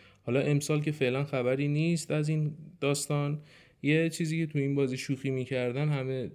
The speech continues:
توی فضای شبکه‌های اجتماعی این بود که می‌گفتن بنزما به بنزما بودنش برگشت، که تو این بازی نه دریبل موفق داشت، نه پاس کلیدی داد، نه موقعیتی داشت که اصلاً استفاده بکنه.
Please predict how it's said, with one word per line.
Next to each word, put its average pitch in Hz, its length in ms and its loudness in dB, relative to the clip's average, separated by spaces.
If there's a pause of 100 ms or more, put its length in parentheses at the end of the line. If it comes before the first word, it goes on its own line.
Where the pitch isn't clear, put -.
توی 123 420 -2 (120)
فضای 117 480 -2
شبکه‌های 117 440 -4
اجتماعی 113 760 -4 (300)
این 135 180 0
بود 147 160 2
که 151 120 0
می‌گفتن 135 500 0
بنزما 127 480 0
به 139 140 0
بنزما 120 500 -2
بودنش 120 440 -2
برگشت، 107 720 -2 (440)
که 131 140 -4
تو 131 120 -4
این 135 180 0
بازی 131 260 2
نه 135 160 2
دریبل 131 420 0
موفق 127 520 -2
داشت، 120 300 -4
نه 120 80 -6
پاس 123 260 -6
کلیدی 123 600 -2
داد، 127 380 2
نه 123 300 -4
موقعیتی 117 760 -2 (100)
داشت - 300 -2
که 117 120 -2
اصلاً 117 260 -6
استفاده 107 480 -6
بکنه. 107 440 -8